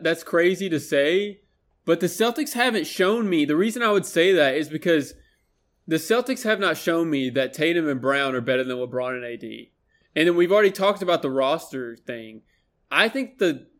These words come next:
if I'm the Lakers, I know that my stars are better than their stars. And I'm gonna make Marcus Smart and Malcolm Brogdon and Derek White beat me.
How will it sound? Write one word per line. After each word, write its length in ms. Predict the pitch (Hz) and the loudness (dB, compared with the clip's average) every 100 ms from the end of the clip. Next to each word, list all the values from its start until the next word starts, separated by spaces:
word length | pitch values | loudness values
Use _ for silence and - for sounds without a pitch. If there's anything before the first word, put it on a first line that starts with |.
| _ | _
if 140 | 170 175 | -4 -2
I'm 180 | 196 | -2
the 60 | 240 | 0
Lakers, 480 | 156 165 170 143 135 | 0 2 0 -2 -4
I 220 | 151 170 208 | -4 -2 0
know 280 | 170 170 160 | 2 2 2
that 180 | 135 | 0
my 200 | 139 147 | 0 0
stars 460 | 160 - 151 151 135 | 0 2 4 4 2
are 80 | 135 | -2
better 260 | 127 139 | 0 0
than 160 | 131 123 | -2 -8
their 220 | 120 123 | -8 -8
stars. 560 | 123 113 110 110 - - - | -10 -12 -12 -14 -16 -20 -8
And 400 | 151 143 139 127 _ _ _ - | -4 -2 -4 -6 _ _ _ -4
I'm 240 | 156 208 | -2 0
gonna 220 | 208 185 | 0 0
make 600 | 147 139 165 160 131 - _ | 0 0 0 0 -2 -10 _
Marcus 400 | 151 160 165 147 | -6 -4 -4 -8
Smart 320 | 160 151 147 | -2 0 0
and 120 | 139 | 0
Malcolm 340 | 135 143 143 131 | -2 -4 -4 -4
Brogdon 360 | 135 135 131 | 0 0 -2
and 80 | 127 | -6
Derek 280 | 135 135 131 | -2 0 0
White 460 | 131 131 123 - - | -2 -2 -2 -6 -6
beat 260 | 131 127 | -6 -6
me. 300 | 123 107 110 | -12 -16 -20